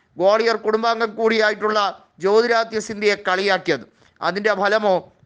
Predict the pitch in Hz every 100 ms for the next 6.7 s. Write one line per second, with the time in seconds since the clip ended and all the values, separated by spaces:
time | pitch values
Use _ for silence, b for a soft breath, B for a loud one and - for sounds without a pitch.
0 | 170 196 202 196 202 214 208 214 196 180
1 | 202 196 180 196 196 196 180 180 175 190
2 | 165 151 131 - b b b 202 214 220
3 | 233 233 226 226 214 202 214 240 247 247
4 | - 240 220 - 247 240 226 226 226 233
5 | 226 175 117 b b b 170 202 214 240
6 | 247 240 226 220 226 214